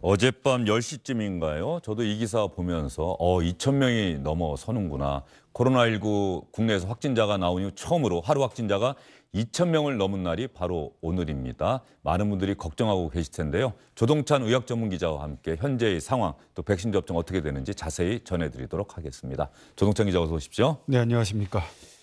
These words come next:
Speaker 1: 이천 명, 뭐, 조동찬 기자나 또 방역 당국에서 이미 예상했던 부분이긴 한데 막상 현실로 닥치니까 많은 부분, 많은 분들이 정말 또 걱정을 하고 있습니다.
Speaker 2: 네, 사실 뭐, 예상은 했지만, 그러니까 가장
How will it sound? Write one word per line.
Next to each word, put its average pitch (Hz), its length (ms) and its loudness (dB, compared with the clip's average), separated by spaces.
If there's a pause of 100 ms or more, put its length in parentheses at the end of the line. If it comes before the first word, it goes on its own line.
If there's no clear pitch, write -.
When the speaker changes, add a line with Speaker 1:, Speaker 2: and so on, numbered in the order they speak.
(260)
Speaker 1:
이천 156 280 4
명, 139 640 4
뭐, 107 100 0
조동찬 143 380 2
기자나 120 420 2
또 107 80 -4
방역 117 300 0
당국에서 117 420 0
이미 139 340 0
예상했던 170 1160 0
부분이긴 151 400 0
한데 139 220 2
막상 110 340 2
현실로 190 400 0
닥치니까 107 720 -4 (320)
많은 110 220 2
부분, 110 540 0
많은 113 260 2
분들이 120 240 0
정말 92 320 -2
또 85 140 -6
걱정을 87 400 -6
하고 123 160 -2
있습니다. 117 500 -10 (400)
Speaker 2:
네, 110 500 4 (840)
사실 170 440 0 (380)
뭐, 135 260 4
예상은 170 440 2
했지만, 123 680 0
그러니까 123 440 0 (180)
가장 165 520 0